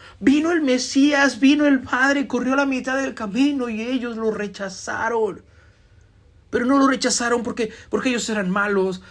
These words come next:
No lo rechazaron solamente porque, porque ellos eran satánicos, porque ellos eran, estaban muy, muy alejados. Ellos lo rechazaron porque ellos no entendían ese amor. Porque para ellos eso era un amor extraño.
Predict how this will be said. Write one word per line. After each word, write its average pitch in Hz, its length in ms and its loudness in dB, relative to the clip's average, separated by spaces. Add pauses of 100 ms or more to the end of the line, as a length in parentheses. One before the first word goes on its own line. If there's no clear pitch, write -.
No 226 80 -2
lo 233 100 0
rechazaron 220 460 -2
solamente 214 460 -4
porque, 190 260 -6 (220)
porque 190 260 0
ellos 208 300 -2
eran 190 300 0
satánicos, 180 720 -2
porque 175 220 -4
ellos 202 240 -2
eran, 190 280 -2 (320)
estaban 180 320 0
muy, 190 220 2
muy 185 140 -2
alejados. 175 420 -4 (340)
Ellos 208 220 2
lo 185 80 2
rechazaron 185 680 -2
porque 170 240 -6
ellos 165 200 -4
no 170 60 -4
entendían 156 600 -4
ese 143 280 -12
amor. 135 280 -16 (540)
Porque 185 220 4
para 175 280 2
ellos 196 380 0
eso 185 300 -2
era 185 180 0
un 175 80 -2
amor 165 260 -4
extraño. 143 800 -10